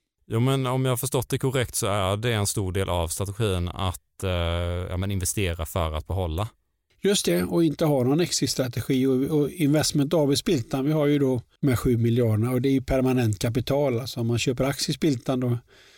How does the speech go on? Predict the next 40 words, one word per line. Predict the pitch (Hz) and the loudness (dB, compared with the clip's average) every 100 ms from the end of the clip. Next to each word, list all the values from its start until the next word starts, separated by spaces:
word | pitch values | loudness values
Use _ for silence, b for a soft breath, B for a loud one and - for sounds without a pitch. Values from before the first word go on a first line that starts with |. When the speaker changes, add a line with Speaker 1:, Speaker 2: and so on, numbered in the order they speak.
| b b - | b b -4
Speaker 2:
måste | 151 135 131 | 0 0 2
man | |
hitta | 131 135 | 2 2
en | 147 | 2
annan | 123 120 147 | 2 4 4
som | 170 | 2
köper | 147 131 | 2 0
de | 127 | 0
aktierna. | 117 113 - 120 | 0 -2 -2 0
Vi | 123 156 151 | 2 4 2
är | |
aldrig | 135 113 123 | 2 0 0
beroende | 117 120 113 113 113 | 2 2 4 2 2
av | 107 | 0
att, | 107 - - b b | 0 -4 -10 b b
att | - 131 | -4 -2
sälja | - 127 107 104 139 | 0 0 0 0 0
aktier. | 117 - - 117 117 | -2 -4 -4 -2 -2
Men | 113 117 120 | -2 -2 -4
klart | 120 | -2
om | 120 117 156 151 | 0 0 -2 -4
entreprenörerna | 110 135 131 135 175 190 185 | -2 0 2 4 2 2 2
som | 160 160 | 2 2
vi | 156 151 | 2 2
saminvesterar | 165 151 143 139 135 147 139 | 2 2 2 2 0 0 0
med | 135 131 131 - | 0 0 -4 -8
vill | 165 139 120 | -6 -2 0
sälja | - 127 117 123 | 0 0 0 0
då, | 123 143 | -2 -2
då | 139 143 123 131 175 | -4 -2 -2 -2 -2
hänger | 147 123 | 0 2
vi | 120 | 2
ju | 113 113 107 - | 2 2 0 -4
på | - 107 | -2 -2
också | - - | -2 -2
då. | 156 120 | 0 0
Men, | 117 139 | -2 -4
men, | 131 131 139 170 151 156 | -8 -14 -20 -20 -20 -14
men | 135 123 | -6 -2
vi | 120 131 | -2 -2